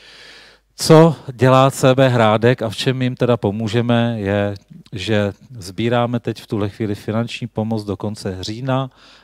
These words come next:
na to, aby jsme ty peníze vzali na Ukrajinu. Na Ukrajině tam nakoupíme o něco lepší za lepší cenu prostě potraviny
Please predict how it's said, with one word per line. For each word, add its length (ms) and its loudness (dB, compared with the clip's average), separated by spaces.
na 120 -4
to, 220 -4
aby 260 -4
jsme 220 -10
ty 120 -8
peníze 420 -6
vzali 280 -8
na 120 -4
Ukrajinu. 760 -2
Na 160 -4
Ukrajině 520 -2
tam 200 -4
nakoupíme 640 -6
o 240 -14
něco 320 -6
lepší 600 -8
za 100 -4
lepší 280 -6
cenu 340 -4
prostě 340 -12
potraviny 680 -4